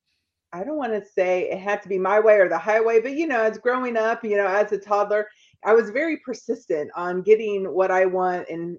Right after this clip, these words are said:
and how to get there. Um, but in, in actual real life, I think it was through sports,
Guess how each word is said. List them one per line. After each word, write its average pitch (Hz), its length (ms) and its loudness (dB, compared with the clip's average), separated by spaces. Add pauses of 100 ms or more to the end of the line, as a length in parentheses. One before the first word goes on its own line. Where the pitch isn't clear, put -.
(120)
and 170 140 -8
how 196 180 -2
to 185 100 0
get 175 280 -2
there. 143 280 -2 (380)
Um, 180 500 -2
but 208 300 8
in, 202 340 -2
in 196 160 -4 (120)
actual 185 1040 -4 (160)
real 190 260 4
life, 165 480 -2 (160)
I 165 80 -6
think 190 460 -10
it 165 160 -2
was 160 260 -2 (140)
through 156 260 -4
sports, - 800 -8